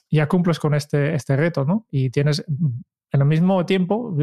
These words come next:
porque al final el tiempo que, que apliques para hacer yoga es lo mismo por la noche o por la mañana,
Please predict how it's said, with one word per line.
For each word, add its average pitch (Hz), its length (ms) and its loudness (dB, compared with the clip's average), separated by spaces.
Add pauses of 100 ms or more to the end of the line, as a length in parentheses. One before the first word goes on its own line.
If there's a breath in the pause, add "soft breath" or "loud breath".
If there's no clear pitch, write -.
(120)
porque 127 200 0
al 123 100 0
final 147 300 0
el 135 140 -2
tiempo 156 360 0
que, 143 320 0
que 147 100 0
apliques 143 440 0
para 135 240 -2
hacer 143 200 0
yoga 147 280 2
es 120 100 0
lo 139 100 2
mismo 151 340 0
por 135 140 -2
la 131 100 2
noche 147 240 0
o 131 40 -2
por 143 120 0
la 143 60 2
mañana, 175 460 0